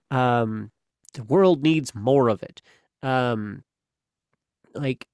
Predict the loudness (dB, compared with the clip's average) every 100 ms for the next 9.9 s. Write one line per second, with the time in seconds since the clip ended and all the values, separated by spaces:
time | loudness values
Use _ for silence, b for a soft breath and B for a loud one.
0 | -8 -8 -10 _ -10 0 2 0 -6 -2
1 | -2 2 0 2 2 2 0 -6 -4 0
2 | 0 0 -2 -2 -4 -8 _ 2 2 4
3 | 4 4 2 0 -6 -4 0 2 2 -2
4 | -10 -14 B B -4 0 2 2 4 4
5 | 2 0 -2 -4 -4 0 0 0 -2 0
6 | -2 -6 B B B -6 -2 -2 2 4
7 | 4 0 -4 _ -6 -2 0 2 2 2
8 | 0 0 0 2 0 0 -2 2 2 2
9 | 0 -2 -2 -4 -2 2 4 2 -2